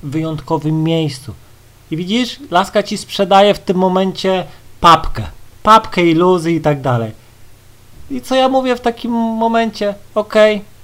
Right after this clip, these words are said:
wstaję, idę do domu, ewentualnie jedziemy, gdzieś tam wyrzucam ją na głównej drodze albo gdzieś tam <laughs> po-, pod Biedronką, że tak powiem. No i tyle. I nic więcej nie robię.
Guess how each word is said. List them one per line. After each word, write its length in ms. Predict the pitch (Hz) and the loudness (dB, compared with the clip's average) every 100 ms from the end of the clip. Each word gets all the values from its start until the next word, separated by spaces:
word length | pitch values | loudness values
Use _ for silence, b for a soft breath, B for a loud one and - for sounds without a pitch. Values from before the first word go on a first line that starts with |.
| - | -20
wstaję, 680 | - - 180 180 180 170 165 151 - | -18 -4 0 2 2 0 -2 -10 -12
idę 260 | 180 170 156 | -6 0 0
do 120 | 127 | 0
domu, 460 | 123 147 151 147 147 - - | 0 2 2 0 -4 -10 -12
ewentualnie 800 | 151 147 160 151 160 156 147 135 123 - | -6 -4 -4 0 2 4 2 0 -4 -4
jedziemy, 560 | 135 135 147 147 143 131 127 - - | -2 2 2 2 0 -4 -12 -14 -10
gdzieś 160 | 131 | -6
tam 320 | 139 143 139 131 B B - | 0 2 2 -2 B B -6
wyrzucam 640 | 123 151 156 160 160 151 | 0 2 0 2 2 4
ją 120 | 147 | 4
na 180 | 147 143 | 4 4
głównej 440 | 127 156 139 143 | 2 2 2 2
drodze 360 | 127 139 143 139 | 2 2 2 0
albo 220 | 139 127 | 0 0
gdzieś 220 | 127 135 | -2 -4
tam 280 | 131 131 127 127 B | -4 -2 -2 -4 B
<laughs> 180 | B - | B -8
po-, 220 | - 185 | -4 -4
pod 380 | 147 - 208 165 | -2 4 4 4
Biedronką, 920 | 147 151 131 151 160 180 170 170 165 | 4 6 6 8 8 6 4 -2 0
że 140 | 151 | -4
tak 180 | 151 151 | -4 -6
powiem. 400 | - 156 165 175 175 B - | -2 -2 -2 -4 -8 B -12
No 400 | 156 151 143 123 - - - - | -4 0 0 -2 -6 -20 -10 -8
i 60 | |
tyle. 440 | - 370 285 127 131 - - _ - _ - - | 0 2 2 -2 -6 -16 -20 _ -20 _ -8 -4
I 120 | 165 | 0
nic 340 | 196 240 247 196 | 2 2 0 0
więcej 480 | 165 202 196 202 | 4 4 4 2
nie 160 | 202 202 | 4 4
robię. 340 | 202 165 117 | 4 4 -2